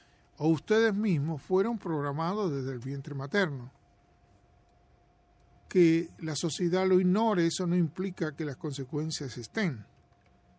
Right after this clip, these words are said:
Por eso, las programaciones de cualquier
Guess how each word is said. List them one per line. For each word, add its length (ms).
Por 160
eso, 300
las 240
programaciones 1120
de 540
cualquier 640